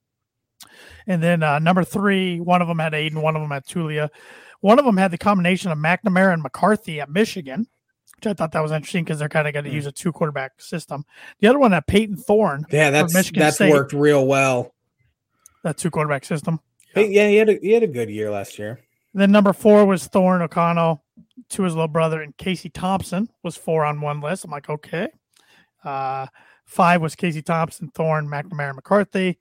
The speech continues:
Speaker 1: Six, same guys we've already mentioned. Then seven, we finally getting some guys we haven't mentioned, but these are two guys we've talked about a lot in the podcast in the last few years. Penn State's Sean Clifford and Wisconsin's Graham Mertz.
Speaker 2: Yeah,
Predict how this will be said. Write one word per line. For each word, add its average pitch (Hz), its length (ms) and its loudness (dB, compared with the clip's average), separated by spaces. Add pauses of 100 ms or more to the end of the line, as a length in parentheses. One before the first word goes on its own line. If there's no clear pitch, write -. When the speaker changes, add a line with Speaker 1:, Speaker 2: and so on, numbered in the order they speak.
(340)
Speaker 1:
Six, - 540 -4 (280)
same 180 300 -2
guys 165 260 0
we've 160 140 -2
already 156 180 0
mentioned. 160 360 -6
Then 160 120 -6
seven, 220 420 0
we 170 120 -6
finally 185 320 0
getting 170 160 -4
some 170 160 -10
guys 165 240 -2
we 143 80 -10
haven't 226 260 0
mentioned, 160 300 -4
but 165 100 -8
these 277 180 -8
are 311 60 -8
two 220 160 -8
guys 190 240 -2
we've 240 180 -4
talked 285 280 -2
about 185 180 -2
a 175 40 -2
lot 180 160 0
in 170 60 -6
the 151 60 -12
podcast 247 520 -6
in 175 60 -10
the 151 140 -14
last 156 240 -4
few 160 120 -8
years. 156 180 -6 (400)
Penn 208 140 2
State's 214 240 2
Sean 208 220 2
Clifford 220 500 0 (440)
and 170 120 0
Wisconsin's 196 460 0
Graham 180 240 4
Mertz. - 380 -6 (1900)
Speaker 2:
Yeah, 123 180 -10